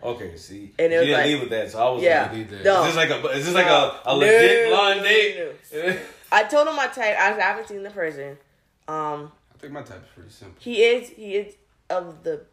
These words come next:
Speaker 2: bigger size.
Speaker 3: Shout out to the big man. They gonna treat you right.
Speaker 2: So, well,
Speaker 3: Hey, but
Speaker 2: that's
Speaker 3: you know what I said? I told this to, to my boy S D Tim.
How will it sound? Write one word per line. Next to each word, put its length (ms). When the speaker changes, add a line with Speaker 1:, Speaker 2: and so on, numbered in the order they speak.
Speaker 2:
bigger 140
size. 160
Speaker 3:
Shout 320
out 80
to 60
the 60
big 260
man. 180
They 120
gonna 120
treat 160
you 100
right. 340
Speaker 2:
So, 500
well, 120
Speaker 3:
Hey, 100
but 80
Speaker 2:
that's 120
Speaker 3:
you 60
know 100
what 160
I 40
said? 240
I 100
told 280
this 200
to, 220
to 120
my 120
boy 380
S 180
D 160
Tim. 220